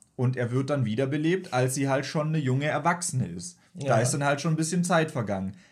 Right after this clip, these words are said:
Speaker 1: Aber ich glaub, bei allen, bei den all-, vier anderen
Speaker 2: Ja.
Speaker 1: Kumpanen war es halt so, dass zufälligerweise grad erst vor kurzem die Leute versteinert wurden. Da gab's dann zum Beispiel dieses kleine Baby,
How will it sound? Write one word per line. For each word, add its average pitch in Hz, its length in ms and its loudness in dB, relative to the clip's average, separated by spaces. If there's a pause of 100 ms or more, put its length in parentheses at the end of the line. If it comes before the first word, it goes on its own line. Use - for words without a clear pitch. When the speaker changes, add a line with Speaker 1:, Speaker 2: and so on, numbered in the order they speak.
Speaker 1:
Aber 123 160 2
ich 139 100 0
glaub, 139 260 0
bei 127 280 2
allen, 254 480 -2 (560)
bei 151 120 4
den 156 240 -2
all-, 202 260 0 (100)
vier - 380 0
anderen 170 720 0
Speaker 2:
Ja. 127 120 -4
Speaker 1:
Kumpanen 131 520 2
war 131 140 4
es 147 80 -4
halt 147 160 0
so, 180 260 0 (340)
dass 151 240 0
zufälligerweise 170 1200 0
grad 160 360 -2
erst 160 300 2
vor 165 220 0
kurzem 175 420 0
die 160 60 0
Leute 156 300 -2
versteinert 160 640 -2
wurden. 101 440 -4 (420)
Da 123 120 0
gab's 131 300 0
dann 143 160 -4
zum 135 140 -4
Beispiel 135 360 0
dieses 131 300 -2
kleine 135 340 0
Baby, 143 600 0